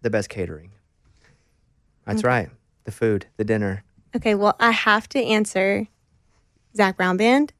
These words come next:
Speaker 2: but that's also the truth. Um,
Speaker 1: Let's remove the band you're in now.
Speaker 2: Okay, removing
Speaker 1: To,
Speaker 2: that.
Speaker 1: like, uh, Kenny, Tim and Faith, uh, uh, the, did you set up the Eagles?
Speaker 2: Yeah.
Speaker 1: Okay.
Speaker 2: Can you believe that?
Speaker 1: Uh, uh, Buffett.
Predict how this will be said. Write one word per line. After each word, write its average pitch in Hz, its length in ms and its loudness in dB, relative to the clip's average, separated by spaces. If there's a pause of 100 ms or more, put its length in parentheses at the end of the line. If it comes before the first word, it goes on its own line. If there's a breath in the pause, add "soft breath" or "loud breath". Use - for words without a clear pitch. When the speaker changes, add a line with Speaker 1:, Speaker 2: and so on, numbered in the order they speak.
(120)
Speaker 2:
but - 160 2
that's 220 220 4
also 196 260 0
the 180 100 -6
truth. 175 340 -10 (640)
Um, 196 380 4
Speaker 1:
Let's 185 180 6
remove 208 380 8
the 180 60 2
band 156 260 6
you're 151 120 6
in 147 140 4
now. 113 420 0 (220)
Speaker 2:
Okay, 240 400 2
removing 214 360 2
Speaker 1:
To, - 40 8
Speaker 2:
that. 165 60 6
Speaker 1:
like, 156 260 6
uh, - 200 -4
Kenny, 139 520 2
Tim 139 200 -2
and 127 100 -4
Faith, 127 280 2
uh, 113 540 2 (520)
uh, 101 440 -4 (800)
the, 117 140 -4
did 87 240 -12
you 151 80 2
set 170 140 2
up 147 60 -2
the 139 100 0
Eagles? 151 640 2 (260)
Speaker 2:
Yeah. 180 240 -6 (180)
Speaker 1:
Okay. 113 300 2
Speaker 2:
Can 262 80 8
you 277 80 8
believe 214 240 4
that? 202 320 -4
Speaker 1:
Uh, 120 220 0 (140)
uh, 104 440 -12
Buffett. 135 680 4